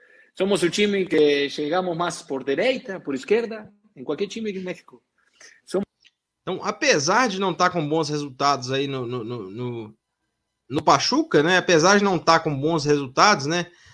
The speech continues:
Speaker 2: Não conseguiu ser campeão, não conseguiu se destacar muito, mas olha, olha as estatísticas dele no Pachuca. O time com mais finalização,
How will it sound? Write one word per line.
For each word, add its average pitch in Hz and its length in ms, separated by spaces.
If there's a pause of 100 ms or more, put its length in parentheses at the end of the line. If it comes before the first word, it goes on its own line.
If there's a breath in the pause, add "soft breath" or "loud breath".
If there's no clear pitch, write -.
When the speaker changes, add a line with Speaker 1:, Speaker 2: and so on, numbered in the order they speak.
(120)
Speaker 2:
Não 370 80
conseguiu 277 400
ser 240 300
campeão, 185 560
não 151 80
conseguiu 160 380
se 160 120
destacar 151 460
muito, 208 260
mas 226 220
olha, 214 320
olha 233 180
as 247 60
estatísticas 208 460
dele 180 140
no 170 60
Pachuca. 147 360
O 147 40
time 202 200
com 208 120
mais 214 240
finalização, 202 680